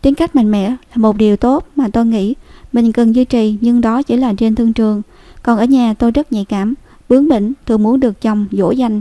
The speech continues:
ngay cả những lúc giận hờn. Với lại tôi cần một người đàn ông mạnh mẽ hơn mình để có thể cầm chịch, kiềm chế mình lại. Và Quý Bình là người làm được điều ấy. Quý Bình cũng giúp tôi có lại niềm tin vào hôn nhân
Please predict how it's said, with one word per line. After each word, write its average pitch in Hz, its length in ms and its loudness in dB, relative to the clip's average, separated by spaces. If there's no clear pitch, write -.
ngay 254 120 0
cả 220 160 -2
những 233 200 0
lúc 294 200 0
giận 202 180 -2
hờn. 220 260 0
Với 320 100 2
lại 240 200 0
tôi 247 160 -2
cần 220 220 -2
một 214 80 -2
người 214 180 -2
đàn 208 180 -4
ông 226 260 -2
mạnh 208 200 -2
mẽ 196 120 -2
hơn 233 260 0
mình 214 200 -2
để 208 120 2
có 277 120 -2
thể 196 320 -2
cầm 202 200 -2
chịch, 214 240 -4
kiềm 214 240 0
chế 233 180 0
mình 262 180 2
lại. 185 240 -4
Và 220 120 0
Quý 226 200 0
Bình 226 200 0
là 220 80 -2
người 220 200 2
làm 208 160 -2
được 202 140 0
điều 208 140 -2
ấy. 214 260 -4
Quý 320 100 0
Bình 269 200 2
cũng 220 200 0
giúp 294 180 0
tôi 254 220 2
có 277 220 -2
lại 254 160 -2
niềm 220 220 -2
tin 247 300 0
vào 220 200 -2
hôn 233 220 2
nhân 254 240 2